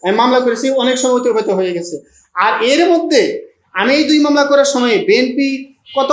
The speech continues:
মামলা করে দিয়েছেন, সবগুলো মামলা শুধু বাণিজ্য আর এফিডেভিট বাণিজ্য।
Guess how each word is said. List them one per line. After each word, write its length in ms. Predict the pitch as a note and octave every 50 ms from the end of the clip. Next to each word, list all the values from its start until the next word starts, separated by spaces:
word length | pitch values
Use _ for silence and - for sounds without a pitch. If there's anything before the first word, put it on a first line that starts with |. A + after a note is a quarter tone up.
| C#4+ C4+
মামলা 240 | C#4 C4+ C4 C4 C4 B3+ B3 B3+ B3
করে 140 | B3 B3 B3+ A#3+ G3
দিয়েছেন, 340 | G#3+ G#3+ G#3+ G#3+ G#3 E3+ C#3+ C3+ - - - _ _ _ - -
সবগুলো 320 | D4+ D#4 D#4 D#4+ D4+ D4 C#4 C4+
মামলা 240 | C4+ B3+ B3 A#3+ A#3 A3+ A#3 A3+ - - - _ _ -
শুধু 160 | - A3 G#3 A3 G3+
বাণিজ্য 260 | A#3 A#3 A#3+ A3+ G3+ A3 G#3+
আর 60 | G#3+
এফিডেভিট 440 | G#3+ G#3 G#3+ G3 F3 F3 E3+ D#3+ D3+ D3+
বাণিজ্য। 260 | D3 C#3+ C#3 -